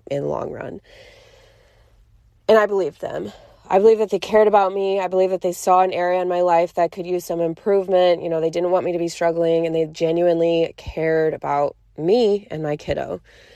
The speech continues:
So the first thing was, within a couple of weeks, they wanted me to stop sleeping with and breastfeeding my son.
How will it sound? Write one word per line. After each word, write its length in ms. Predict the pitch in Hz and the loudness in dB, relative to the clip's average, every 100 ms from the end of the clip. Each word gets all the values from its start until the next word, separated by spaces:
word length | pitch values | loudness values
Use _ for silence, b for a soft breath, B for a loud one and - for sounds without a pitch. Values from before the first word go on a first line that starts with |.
| b b | b b
So 160 | - 208 | -2 2
the 100 | 196 | 4
first 340 | - 226 247 | 4 4 4
thing 240 | - 208 196 | 4 6 6
was, 720 | 185 180 175 175 175 - - _ _ _ _ _ _ - | 6 6 6 4 -2 -12 -16 _ _ _ _ _ _ -4
within 260 | 208 208 | 0 2
a 100 | 214 | 2
couple 360 | 214 220 196 202 | 2 -2 2 4
of 100 | 185 | 4
weeks, 280 | 190 185 - | 0 -6 -2
they 120 | 185 | -2
wanted 280 | 185 185 190 | 0 -2 0
me 140 | 185 | -2
to 80 | 180 | -2
stop 440 | - 180 175 170 - _ | -4 0 0 -2 -10 _
sleeping 460 | - - 208 214 196 | -10 -6 -2 0 2
with 320 | 185 185 - | 4 2 -2
and 240 | - 170 170 | -4 -4 -2
breastfeeding 600 | 165 175 - 170 165 165 | -2 -4 -4 -4 -2 -4
my 100 | 156 | -8
son. 540 | - - 170 160 277 | -10 -8 -4 -4 -4